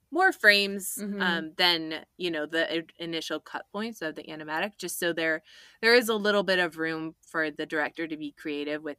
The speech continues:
Speaker 1: the cut points later. And so your editor will be compiling that and then working closely with the director, um, just to make sure that
Speaker 2: The timing.
Speaker 1: you know, maybe, maybe a shot needed to go a little longer to finish a character's performance, and that's where you'll be putting that all together.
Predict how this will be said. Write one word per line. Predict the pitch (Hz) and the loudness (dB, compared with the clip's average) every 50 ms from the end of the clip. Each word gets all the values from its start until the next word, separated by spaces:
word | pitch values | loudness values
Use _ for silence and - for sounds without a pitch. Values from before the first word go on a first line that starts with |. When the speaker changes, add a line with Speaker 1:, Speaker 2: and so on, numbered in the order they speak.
| _ - | _ -8
Speaker 1:
the | 147 147 147 147 - - | -8 -8 -8 -10 -12 -8
cut | - 165 - - _ | -6 -6 -6 -6 _
points | 214 240 294 320 - - - | -8 -8 -8 -10 -12 -14 -12
later. | - 175 165 170 208 277 294 - _ _ _ _ _ _ _ _ _ _ | -10 -8 -6 -6 -6 -8 -8 -12 _ _ _ _ _ _ _ _ _ _
And | - 175 170 | -12 -8 -2
so | - | 2
your | 180 175 180 - | 2 4 4 6
editor | - 208 208 214 202 190 185 180 180 | 6 6 6 6 4 6 4 4 4
will | 175 170 160 | 4 2 0
be | 160 151 | 0 -2
compiling | 147 - 180 170 - - 165 156 151 156 147 151 156 | -2 -4 -10 -10 -2 0 0 0 0 -2 -4 -6 -2
that | 147 147 - - | -2 -2 -2 -2
and | 151 151 | -6 -10
then | 147 143 151 | -12 -10 -8
working | 151 139 - - 160 151 | -8 -8 -8 -10 -16 -16
closely | - - 143 127 - - 151 | -10 -10 -10 -10 -8 -10 -10
with | 151 147 - | -10 -10 -12
the | - 147 | -12 -14
director, | - - 151 147 - - _ - 135 104 - - - - _ _ | -12 -8 -8 -6 -8 -8 _ -12 -10 -10 -10 -12 -14 -18 _ _
um, | 156 160 | -12 -10
just | 196 196 - - | -8 -6 0 0
to | 214 | 2
make | 214 196 180 175 | 4 4 2 2
sure | - - 160 156 151 | 0 0 0 0 0
that | 147 147 143 - - _ _ _ _ _ _ | 0 -2 -4 -6 -10 _ _ _ _ _ _
Speaker 2:
The | 226 233 | -14 -14
timing. | - - 190 175 170 175 180 185 180 185 196 196 - _ | -10 -8 -8 -6 -6 -8 -10 -10 -10 -12 -12 -14 -10 _
Speaker 1:
you | 208 220 | 0 2
know, | 202 196 190 | 2 4 4
maybe, | 208 208 214 202 214 202 202 196 185 - - - | 4 4 2 2 2 0 0 0 0 -2 -4 -4
maybe | - 226 247 220 220 | 0 0 4 4 4
a | 202 | 2
shot | - - 185 143 90 | 6 4 4 4 4
needed | 165 165 160 | 0 -6 -6
to | - 151 - | -8 -12 -6
go | - 170 170 165 | -2 0 2 2
a | 160 | 2
little | 165 175 160 156 | 2 2 0 0
longer | 156 160 156 151 147 147 147 147 | 0 0 -2 -2 -2 -4 -6 -6
to | - - 170 151 147 | -6 -4 -4 -4 -2
finish | _ 165 156 151 139 - - - - - - _ - | _ -4 -4 -4 -6 -8 -10 -10 -12 -14 -16 _ -18
a | 175 - | -16 -10
character's | - 175 160 151 - 139 147 - | -6 -6 -6 -6 -8 -12 -12 -12
performance, | _ 170 147 - 147 147 151 151 151 - - - - - | _ -14 -12 -8 -8 -10 -10 -10 -14 -16 -18 -20 -18 -16
and | 151 151 156 - | -16 -16 -16 -16
that's | - - - 175 175 170 - | -10 -2 -2 0 -2 0 -2
where | 170 165 156 | -4 -4 -4
you'll | 147 151 151 151 | -2 -4 -6 -6
be | 147 156 151 151 147 147 170 - | -6 -8 -10 -8 -8 -10 -12 -12
putting | - 180 160 156 156 151 | -10 -10 -8 -8 -8 -8
that | 147 143 147 | -8 -8 -8
all | 147 143 - | -8 -10 -12
together. | - - - 254 320 294 180 143 - | -14 -16 -14 -12 -10 -10 -10 -10 -10